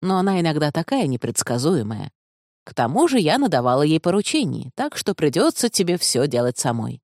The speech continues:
Ты же присутствовала на десятках подобных встреч, Айша.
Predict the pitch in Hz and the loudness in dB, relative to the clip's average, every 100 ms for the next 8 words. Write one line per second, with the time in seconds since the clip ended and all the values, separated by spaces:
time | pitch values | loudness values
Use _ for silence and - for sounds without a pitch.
0 | _ _ _ _ _ - 262 220 208 190 | _ _ _ _ _ -2 2 4 4 4
1 | - 208 - 180 190 180 180 175 135 135 | 4 2 2 2 4 4 2 2 0 -2
2 | - - 113 127 123 135 - - 117 - | -4 -6 -2 0 0 -2 -4 -4 -4 -2
3 | 196 127 - 123 | -2 -4 -6 -10